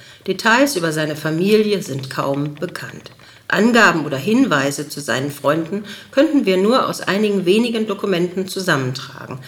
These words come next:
Dennoch werfen die rudimentären bekannten Informationen im Kontext der Dokumente aus anderen Quellen einen kleinen Lichtschimmer auf sein Privatleben. Die liebenswürdige und freundliche Natur Palladios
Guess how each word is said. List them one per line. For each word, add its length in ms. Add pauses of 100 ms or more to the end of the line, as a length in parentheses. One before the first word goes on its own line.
(220)
Dennoch 560
werfen 300
die 80
rudimentären 920
bekannten 520
Informationen 880 (260)
im 120
Kontext 520
der 80
Dokumente 760
aus 220
anderen 440
Quellen 480 (280)
einen 220
kleinen 340
Lichtschimmer 580
auf 120
sein 240
Privatleben. 960 (1160)
Die 80
liebenswürdige 800
und 180
freundliche 720
Natur 560
Palladios 840